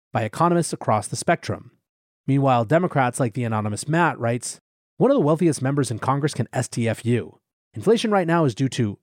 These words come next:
Russia warring affecting energy prices globally, covid supply chain woes that started under Trump, companies jacking up prices opportunistically because they can get away with it." Now, of course, the damnable thing here is that no one is really wrong, but it's the nature of politics in America right now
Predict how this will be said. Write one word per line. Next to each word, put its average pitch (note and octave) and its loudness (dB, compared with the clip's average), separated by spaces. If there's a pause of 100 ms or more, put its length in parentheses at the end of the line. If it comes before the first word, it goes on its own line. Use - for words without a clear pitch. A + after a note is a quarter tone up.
Russia G#2+ 0
warring A2 2
affecting - -2
energy A#2 0
prices G#2 -2
globally, D#3+ 2 (400)
covid C#3 0
supply D3 0
chain D3+ 2
woes D3 4
that - -6
started G#2+ 0
under F2 -6
Trump, D#3+ -2 (480)
companies D3+ 2
jacking D#3 0
up D#3 0
prices D#3 0
opportunistically D3+ 0
because A#2 -2
they A#2+ 0
can C3 -6
get E2 -6
away A2 4
with B2+ 4
it." - -12 (760)
Now, D#3+ 0
of D#3 -4
course, E3+ 4
the D3 -2
damnable D3 2
thing B2+ -2
here A#2+ 2
is B2 -4
that D#3 4
no D3+ 4
one D#3 4
is G#2+ 0
really F#2+ -4
wrong, G#2 2 (360)
but B2 4
it's C3 2
the C#3+ 2
nature D3 2
of A2 -6
politics C#3 0
in A2 -2
America B2 0
right G#2+ -2
now F#2+ -4